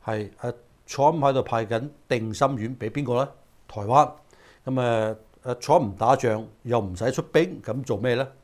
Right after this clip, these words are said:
用關稅話搞掂喎。咁究竟搞唔搞掂呢？一定會同大家講下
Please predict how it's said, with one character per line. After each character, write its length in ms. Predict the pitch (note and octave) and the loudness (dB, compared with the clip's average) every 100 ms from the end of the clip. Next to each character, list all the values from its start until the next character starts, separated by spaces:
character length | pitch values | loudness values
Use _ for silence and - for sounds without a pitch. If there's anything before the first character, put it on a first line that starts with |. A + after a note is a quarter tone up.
| _ | _
用 200 | - A2 F#2+ | -10 -10 -6
關 300 | C3+ C3+ A#2 | 6 6 6
稅 140 | G#2+ G#2 | -4 -6
話 80 | F#2+ | -6
搞 220 | G2+ G#2+ | -6 -4
掂 180 | G2+ F2+ | -6 -6
喎。 160 | G2 | -8
咁 160 | G2 B2 - - - - | -8 -12 -14 -20 -14 -6
究 120 | A2+ | -4
竟 100 | C#3 | 0
搞 140 | B2+ G#2+ | 2 2
唔 100 | G2 | 0
搞 100 | B2 | -2
掂 160 | G#2+ | -2
呢？ 100 | G2+ | -4
一 40 | A#2+ | -4
定 160 | A2+ | -4
會 80 | G#2 | -4
同 140 | G2+ F2 | -8 -4
大 80 | |
家 80 | G#2 | -6
講 220 | A2+ A2+ | -4 -2
下 180 | A2 G#2+ | 0 0